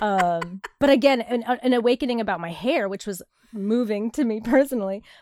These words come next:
but then an awakening about how does, um, appropriation happen? And I'm like, "Oh, I'm,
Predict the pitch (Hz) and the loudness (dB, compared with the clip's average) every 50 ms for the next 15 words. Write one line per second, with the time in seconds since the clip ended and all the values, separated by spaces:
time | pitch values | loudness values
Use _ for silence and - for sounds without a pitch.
0 | _ - 269 - 294 277 285 277 262 233 226 214 - 226 202 196 185 175 180 170 | _ -8 2 2 4 4 4 2 0 -2 -2 -4 -4 -6 -6 -6 -6 -4 -4 -4
1 | 170 - - - - 180 185 180 175 170 170 170 170 165 - - - 170 165 165 | -4 -6 -8 -10 -8 -6 -6 -6 -6 -8 -10 -10 -12 -14 -14 -14 -12 -12 -12 -12
2 | 165 165 - 185 175 - 160 165 165 160 - - 151 147 143 151 147 170 - - | -14 -14 -12 -12 -12 -12 -12 -14 -14 -14 -14 -16 -16 -16 -14 -14 -16 -16 -14 -16
3 | - - - - - 165 165 165 156 156 151 147 - - 220 233 196 185 185 175 | -18 -18 -18 -20 -16 -14 -12 -12 -10 -10 -12 -14 -12 -8 -6 -6 -4 -6 -6 -10